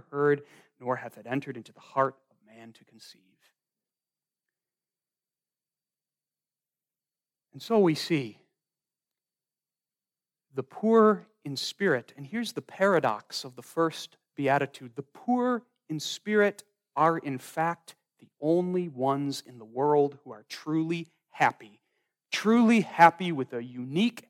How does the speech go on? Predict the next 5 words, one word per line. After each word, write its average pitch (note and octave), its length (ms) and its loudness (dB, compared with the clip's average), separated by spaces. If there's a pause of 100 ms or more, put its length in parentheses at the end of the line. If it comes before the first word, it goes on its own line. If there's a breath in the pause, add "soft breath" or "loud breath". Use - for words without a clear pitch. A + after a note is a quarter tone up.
happiness D3 800 2 (360)
grounded D#3 880 4 (100)
in C3+ 260 -4
Jesus B2 460 -14
Christ. - 760 -16